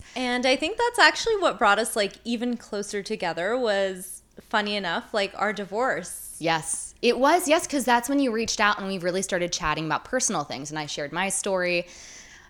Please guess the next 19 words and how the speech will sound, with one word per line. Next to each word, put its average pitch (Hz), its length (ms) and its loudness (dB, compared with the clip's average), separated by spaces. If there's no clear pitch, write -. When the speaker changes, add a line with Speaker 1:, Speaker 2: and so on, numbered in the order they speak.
Speaker 2:
And 165 640 -4
yeah, 175 240 -4
I 156 40 -6
got 160 220 -12
to 175 80 -12
just - 260 -10
hear 160 160 -4
what 156 80 -2
was 156 120 -6
going 151 200 -6
on 151 60 -8
in 147 80 -8
your 147 100 -6
life, 160 300 -2
learn 151 160 -8
about 143 300 -6
you, 185 260 0
and 147 320 -6
just - 400 -8